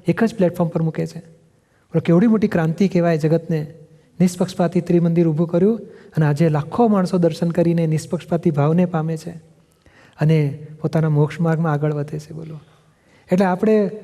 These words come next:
વાડા સંપ્રદાય પક્ષમાંથી બહાર નીકળો, વિતરાગ ભગવાનને ઓળખો, કૃષ્ણ ભગવાનને પણ તત્વજ્ઞાની તરીકે ઓળખો,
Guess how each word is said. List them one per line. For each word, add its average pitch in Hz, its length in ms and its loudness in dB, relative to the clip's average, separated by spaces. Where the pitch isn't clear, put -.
વાડા 180 300 4
સંપ્રદાય 180 480 2
પક્ષમાંથી 175 460 -2
બહાર 156 340 2
નીકળો, 190 420 -2
વિતરાગ 170 300 0
ભગવાનને 170 360 0
ઓળખો, 180 560 0
કૃષ્ણ 160 280 0
ભગવાનને 160 440 2
પણ 233 240 2
તત્વજ્ઞાની 180 600 0
તરીકે 175 340 -2
ઓળખો, 170 420 -2